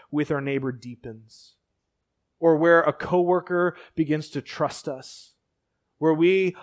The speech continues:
all of a sudden have these relationships where it becomes an easy space for our love of Jesus to overflow and spill out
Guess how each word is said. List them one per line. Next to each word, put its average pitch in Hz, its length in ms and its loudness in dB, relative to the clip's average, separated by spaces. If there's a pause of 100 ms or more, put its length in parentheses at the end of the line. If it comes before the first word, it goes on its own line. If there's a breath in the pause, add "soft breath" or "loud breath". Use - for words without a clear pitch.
all 170 140 4
of 180 60 6
a 180 60 2
sudden 175 400 -2
have 180 300 0
these 180 220 -2
relationships 165 720 -2
where 156 220 2
it 170 180 2
becomes 175 500 -6
an 147 220 -6
easy 175 360 -6
space 151 500 -4 (240 loud breath)
for 147 180 -2
our 160 240 4
love 165 520 2
of 160 220 -2
Jesus 147 540 -6
to - 240 -6
overflow 139 640 -4
and 127 200 -8
spill - 460 -6
out 123 340 -4